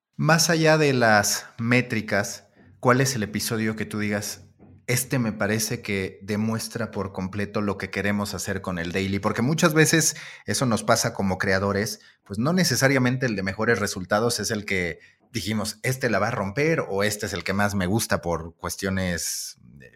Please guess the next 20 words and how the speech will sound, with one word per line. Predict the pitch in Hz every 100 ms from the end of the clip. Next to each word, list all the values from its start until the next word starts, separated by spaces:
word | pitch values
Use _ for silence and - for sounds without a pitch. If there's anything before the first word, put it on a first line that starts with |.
| 65 -
de |
producción, | - 90 78 - 147 151 147
por | 90
cuestiones | 90 - 92 90 78
de |
estilo, | 78 - 165 127
de | 95
diseño". | 95 98 120 123 123 - - _ _
¿A | -
ti | 123
te | 135
ha |
pasado | 127 120 123 123
en | 120
este | 120 120
caso? | 117 113 120
O |
sea, | 120
¿cuáles | - 131 135
son | 135 127 131